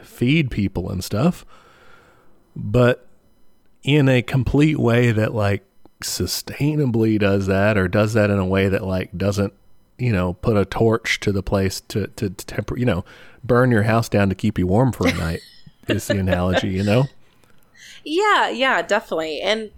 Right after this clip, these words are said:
Speaker 2: let's go to the next example of fertilizer because I think this one is a really clear example of, like, the good and evil of technology.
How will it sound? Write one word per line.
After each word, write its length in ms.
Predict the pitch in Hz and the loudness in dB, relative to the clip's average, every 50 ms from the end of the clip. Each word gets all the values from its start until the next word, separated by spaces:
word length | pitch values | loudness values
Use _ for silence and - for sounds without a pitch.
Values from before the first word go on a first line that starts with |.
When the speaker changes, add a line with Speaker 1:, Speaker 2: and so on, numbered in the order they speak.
| - - - - - - - | -20 -20 -20 -20 -20 -20 -20
Speaker 2:
let's 500 | 175 185 220 254 359 453 - - - - | -14 -6 -2 -2 -2 -2 -2 -6 -8 -6
go 220 | - 330 320 330 | -2 -2 0 0
to 80 | 311 277 | 2 2
the 160 | 254 247 220 | 2 2 4
next 440 | 202 208 214 220 - - - - - | 4 2 0 -2 -4 -10 -8 -6 -4
example 460 | 220 226 226 240 240 247 - 254 247 | -4 -2 -2 -2 -2 0 0 0 0
of 100 | 247 247 | 0 0
fertilizer 540 | - 247 240 240 240 240 247 262 262 262 254 | 0 2 2 2 2 2 2 0 0 -2 -2
because 300 | 226 233 - 220 190 196 | -4 -4 -4 -2 0 0
I 100 | 185 185 | 0 0
think 400 | - - - 226 214 233 - - | -2 -4 -4 -4 -4 -4 -4 -4
this 240 | 233 226 - - - _ | -4 -4 -4 -6 -12 _
one 220 | 185 202 202 196 | -6 -4 -2 -2
is 180 | 190 185 175 - | -2 -4 -4 -4
a 80 | - 180 | -4 -4
really 520 | 175 165 165 180 185 185 180 185 185 190 | -4 -2 -2 0 2 2 4 4 2 0
clear 480 | 180 - - - 196 180 175 170 165 160 | -2 -6 -6 -4 -2 0 0 2 0 0
example 500 | 160 - - 165 156 - - 175 165 156 | 0 0 -2 -4 -4 -2 0 0 2 2
of, 80 | 151 151 | 2 0
like, 320 | 147 143 156 151 - - - - - - - - _ - - - - | 0 0 0 0 -4 -8 -14 -16 -20 -20 -20 -20 _ -20 -20 -16 -8
the 240 | 147 147 156 160 156 | -4 0 0 0 0
good 340 | - - 160 165 170 165 | 0 0 2 2 4 4
and 140 | 170 165 151 | 2 0 0
evil 440 | - - 165 151 - 156 160 151 139 | 0 -2 -4 -4 -2 -2 0 0 0
of 240 | - 139 135 - - | 0 0 -2 -2 -2
technology. 800 | - 156 135 135 135 131 110 - 113 - - - - - 220 | -4 -6 -6 -4 -4 -6 -4 -6 -6 -8 -8 -8 -4 -4 -4